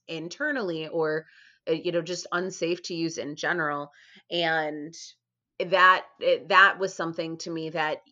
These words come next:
I feel like definitely impacted me in the long run, which I think is so funny. Like, you don't think about how working at a sex store is gonna change your ethics, but it definitely, I feel like, made me realize that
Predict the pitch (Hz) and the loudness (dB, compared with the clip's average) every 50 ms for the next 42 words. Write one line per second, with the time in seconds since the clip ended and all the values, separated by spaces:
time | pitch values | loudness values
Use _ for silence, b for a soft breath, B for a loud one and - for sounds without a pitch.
0 | _ _ - - 175 175 175 175 180 175 - - 180 175 170 170 165 160 165 160 | _ _ -4 0 2 2 2 2 -2 -4 -6 -4 -2 0 0 0 0 -2 -2 -2
1 | 160 156 - 160 - - 170 160 165 - - 175 170 - - 165 160 - - 170 | -2 -4 -8 -12 -4 -2 -2 -2 -2 -4 -10 -10 -8 -8 -8 -10 -10 -8 -8 -8
2 | 165 160 - 170 156 151 156 - - 165 156 165 160 160 156 151 151 156 156 151 | -10 -8 -4 -2 0 0 -2 -2 -8 -12 -10 -8 -8 -8 -8 -8 -8 -8 -8 -10
3 | 147 147 156 147 139 143 143 160 165 185 190 202 214 214 B B B B B B | -10 -12 -12 -8 -6 -6 -6 -6 -4 -4 -4 -4 -4 -6 B B B B B B
4 | B 220 208 220 226 214 - 233 208 - 202 - - 190 180 180 - 190 180 170 | B -2 0 2 2 0 0 -2 -4 -4 -6 -2 0 0 0 0 0 -2 -2 -2
5 | 165 160 160 160 - 180 165 - 175 170 175 170 - - 165 165 165 165 - - | -2 -4 -4 -6 -8 -10 -4 -2 -2 -2 -2 -6 -4 -2 -2 -2 -2 -6 -6 -6
6 | 180 170 - 175 156 151 151 151 - B B B B B B B - - 180 165 | -6 -4 -2 0 2 2 2 0 -2 B B B B B B B -2 2 4 4
7 | 160 160 160 156 151 - - _ - 175 156 165 165 175 170 170 170 185 160 156 | 4 4 2 0 -2 -6 -12 _ -20 -18 -14 -6 -2 -2 -2 0 -2 -6 -6 -6
8 | 151 143 151 151 - 165 156 156 - - - - - 170 156 156 151 151 - 165 | -6 -6 -6 -6 -4 -4 -4 -4 -8 -18 -16 -10 -6 -4 -4 -4 -4 -6 -8 -8
9 | 156 151 147 - - 160 160 156 156 160 - - 139 156 - - 156 147 127 - | -8 -8 -10 -8 -10 -8 -8 -8 -6 -6 -4 -4 -4 -4 -4 -6 -6 -6 -8 -8
10 | - - - - 170 156 147 135 - B B B B 196 B - 185 185 208 254 | -12 -18 -10 -6 -4 -4 -2 -4 -6 B B B B -12 B -2 -2 2 2 0
11 | - - 220 185 175 - 175 175 165 165 160 - - - 170 170 175 190 190 - | 0 0 -2 -6 -6 -6 -6 -6 -6 -6 -8 -6 -2 0 2 2 2 0 -2 -4
12 | - 180 165 165 160 160 160 151 151 151 151 _ - 185 - 180 170 170 165 160 | -4 -2 -2 -2 -2 -2 -4 -4 -4 -4 -6 _ -16 -16 -12 -10 -8 -6 -6 -6
13 | 160 170 170 160 156 151 156 156 160 156 151 147 151 151 147 147 - - 160 156 | -6 -6 -6 -8 -6 -4 -4 -4 -2 -2 -2 -4 -4 -4 -6 -8 -8 -6 -4 -4
14 | 151 143 | -4 -6